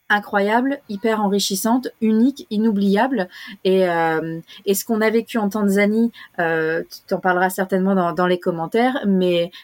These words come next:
voilà, le, le, la suite, la suite de ça, c'est que on a créé un, on a créé, euh, une, une structure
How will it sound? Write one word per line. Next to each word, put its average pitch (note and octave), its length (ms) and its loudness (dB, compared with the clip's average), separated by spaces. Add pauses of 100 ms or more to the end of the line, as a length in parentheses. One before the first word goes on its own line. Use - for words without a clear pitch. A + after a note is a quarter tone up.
(100)
voilà, E3 260 -2
le, F3 240 -2
le, E3 160 0
la E3 140 -2
suite, - 440 -4
la F3+ 140 0
suite F#3+ 280 -6
de F#3 100 0
ça, G#3+ 240 0
c'est G3+ 200 -2
que F3+ 200 -2 (220)
on G3+ 140 2
a G#3 100 2
créé G3+ 600 0 (220)
un, F3+ 400 2 (200)
on G3 140 2
a F#3 100 2
créé, G3 520 2
euh, E3 440 -2 (100)
une, E3+ 640 0
une G3 160 2
structure A#3 720 0